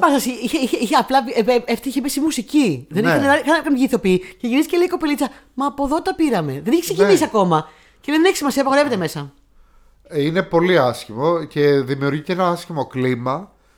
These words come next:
Speaker 2: Και δεν το, δεν πιστεύω ότι φταίει η ταξιτέτρια, της έχουν πει προφανώς
Speaker 1: Καλά,
Speaker 2: τι
Speaker 1: ναι.
Speaker 2: κάνει, ναι. Αλλά είναι πάρα πολύ άσχημο γενικά.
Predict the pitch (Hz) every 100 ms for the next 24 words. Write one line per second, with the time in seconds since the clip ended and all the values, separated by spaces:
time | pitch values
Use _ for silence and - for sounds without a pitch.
0 | _ - 165 202 254 180 151 180 208 190
1 | 208 233 214 - 156 131 - 120 110 107
2 | 113 147 143 139 190 190 - 104 95 95
3 | 480 170 180 95 107 107 143 _ _ _
4 | _ _ _ - 131 139 143 147 147 147
5 | 143 143 143 143 180 214 226 226 214 208
6 | 196 156 - 113 120 117 110 90